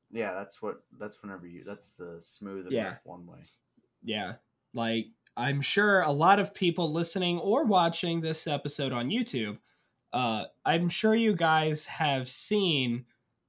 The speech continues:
Speaker 2: or at least heard of a car with extreme amounts of camber where the wheel's sitting like this.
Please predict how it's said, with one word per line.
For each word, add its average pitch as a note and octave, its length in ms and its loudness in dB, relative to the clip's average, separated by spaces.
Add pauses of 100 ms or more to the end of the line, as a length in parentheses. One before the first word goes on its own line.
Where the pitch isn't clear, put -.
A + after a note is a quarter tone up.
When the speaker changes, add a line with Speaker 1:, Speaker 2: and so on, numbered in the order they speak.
(960)
Speaker 2:
or D3+ 240 4
at D3 100 0
least D#3 280 0
heard G#3 500 4
of B2+ 580 0
a C3+ 140 0
car C3+ 380 0
with B2+ 320 -4
extreme E3+ 920 -2
amounts D#3+ 460 0
of A#2+ 160 -8
camber E3 640 -2
where A2 180 -4
the A2 120 -4
wheel's C#3 380 -2
sitting C#3+ 340 -2
like A#2+ 280 -2
this. C#3+ 540 -2